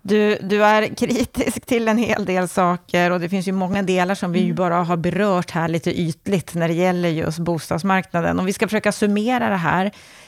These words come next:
Speaker 1: vad skulle du säga är det viktigaste för att få bostadsmarknaden att fungera bättre?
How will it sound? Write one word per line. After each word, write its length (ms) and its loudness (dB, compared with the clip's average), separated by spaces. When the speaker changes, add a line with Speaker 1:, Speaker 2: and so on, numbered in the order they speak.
Speaker 1:
vad 340 2
skulle 220 0
du 120 0
säga 240 0
är 60 2
det 60 -2
viktigaste 920 -4
för 220 0
att 160 0
få 460 2
bostadsmarknaden 1000 -4
att 280 -2
fungera 680 -4
bättre? 400 -4